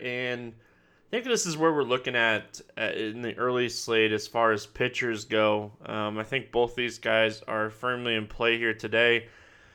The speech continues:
Gerrit Cole, the strikeout upside to rack up a bunch of strikeouts here against Milwaukee. Twenty-one percent K rate this season,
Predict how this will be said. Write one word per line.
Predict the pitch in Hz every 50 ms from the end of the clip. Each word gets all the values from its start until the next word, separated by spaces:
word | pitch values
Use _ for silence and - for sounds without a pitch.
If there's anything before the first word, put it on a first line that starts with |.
| _ _ _ _ -
Gerrit | 160 180 196 190 185 - -
Cole, | - 160 170 165 165 165 160 156 - -
the | 131
strikeout | 127 - - 143 143 143 139 147 143 143 131 110 92 104 - _ -
upside | 117 131 - - - - 135 127 127 123 123 123 120 110 104 104 -
to | - - - 120 117 117 113
rack | 110 120 123 131 131 127
up | 120
a | 117
bunch | 110 117 123 123 123 -
of | 113
strikeouts | - - - 117 117 120 117 127 120 117 113 117 -
here | - 120 117
against | 110 113 113 110 110 -
Milwaukee. | 113 110 107 113 120 120 120 - 120 120 113 110 110 - - _ _ _ _ _ _ _ _ _ _ _ _ _ -
Twenty-one | - - 180 185 180 170 175 165 151
percent | - 165 139 - - 156 151 135 135
K | - - 143 143 143
rate | 139 143 139 135 131 -
this | 135 131 131 -
season, | - 131 131 127 123 127 127 127 123 120 123 117